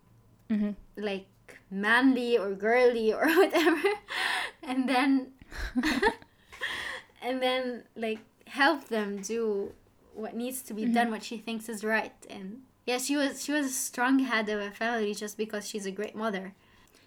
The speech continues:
Speaker 2: and all was based on, like, love. Like, she loves them, they love each other.
Speaker 1: I mean, okay, one funny part in the novel <laughs> wi-, with the whole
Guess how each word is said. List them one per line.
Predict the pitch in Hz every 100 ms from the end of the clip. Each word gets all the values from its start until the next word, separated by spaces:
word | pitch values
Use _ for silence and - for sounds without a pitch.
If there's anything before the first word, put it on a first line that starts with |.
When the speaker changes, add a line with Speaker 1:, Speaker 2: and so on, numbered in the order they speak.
| _ 233
Speaker 2:
and | 220
all | 240 269 294
was | 262 214
based | 202 214 214
on, | 202 190 185 185
like, | 185 _ -
love. | 220 240 196 - - - _ _ -
Like, | 190 185 -
she | - - 269
loves | 254 185 190 -
them, | - 190 196 190 _
they | - 226 254
love | 226 214
each | 196 196 -
other. | 202 185 185 185 _ -
Speaker 1:
I | 254
mean, | 269 285 - 233
okay, | - 190 - - -
one | 226 220 262 294
funny | 294 220 214 214
part | - 190 180 196
in | 185
the | 180
novel | 180 185 175 190 190 -
<laughs> | - -
wi-, | 208 202 -
with | 214 214 202
the | 190
whole | 196 185 180